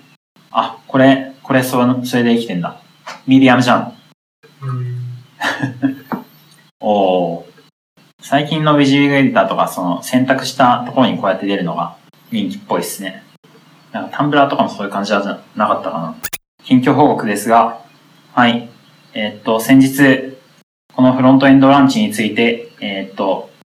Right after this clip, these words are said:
Speaker 1: ハテナデベロッパーブログで記事を書きました。えー、で、このフロントエンドランチ、なんで九回から配信されてるんだみたいなところ、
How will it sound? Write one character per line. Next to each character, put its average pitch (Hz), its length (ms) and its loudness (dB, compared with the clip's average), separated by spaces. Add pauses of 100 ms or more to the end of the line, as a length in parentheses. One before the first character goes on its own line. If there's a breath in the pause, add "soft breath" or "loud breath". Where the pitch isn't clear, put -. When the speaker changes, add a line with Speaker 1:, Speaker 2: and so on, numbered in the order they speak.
(160)
Speaker 1:
ハ - 120 0
テ 247 120 2
ナ 107 320 2
デ 107 80 0
ベ 113 80 0
ロ - 160 2
ッ - 40 -12
パ 110 500 2 (100)
ー - 40 -2
ブ 131 60 4
ロ 120 140 4
グ 98 120 -2
で 107 360 0 (400)
記 - 100 -8
事 110 120 0
を 98 140 -2
書 101 80 -2
き - 120 -4
ま 110 120 4
し 110 120 -4
た。 - 240 -2 (400)
え 104 160 -8
ー、 98 40 -8
で、 101 280 -6
こ 113 80 2
の 117 140 4
フ 131 80 2
ロ 123 80 6
ン 127 40 0
ト 139 100 2
エ 131 60 8
ン 131 100 8
ド 131 80 6
ラ 135 120 6
ン 123 120 4
チ、 90 500 -6
な 127 120 4
ん 120 40 4
で 107 100 2
九 107 180 -2
回 104 180 4
か 95 100 0
ら 87 280 -2 (340)
配 107 160 -4
信 - 140 -2
さ 101 200 -2
れ 101 60 -6
て 110 60 -6
る 104 140 -4
ん 98 320 -6
だ 95 160 -2
み 92 120 -6
た 92 120 -2
い - 20 -4
な 87 140 -6
と - 80 -16
こ 107 100 -6
ろ、 90 320 -4